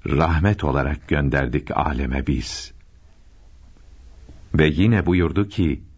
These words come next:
"Sen olmasaydın eğer, hiçbir şey yaratmazdım, olmazdı yer ve gökler."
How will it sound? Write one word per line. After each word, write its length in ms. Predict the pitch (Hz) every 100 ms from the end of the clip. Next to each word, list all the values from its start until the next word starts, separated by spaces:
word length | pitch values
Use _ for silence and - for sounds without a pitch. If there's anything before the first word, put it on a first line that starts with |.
| - - - - - - -
"Sen 580 | - - 110 110 110 98
olmasaydın 760 | 87 101 92 87 107 92 90
eğer, 540 | 90 90 90 98 92 - - - _ - _ - -
hiçbir 680 | - 107 - - 131 143 113
şey 360 | - 107 101
yaratmazdım, 1040 | 82 87 90 90 - 107 95 67 80 69 65 - - - - -
olmazdı 680 | 104 107 104 113 101 85
yer 500 | 90 82 101 101 82
ve 100 | 82
gökler." 600 | 76 78 67 - 76 69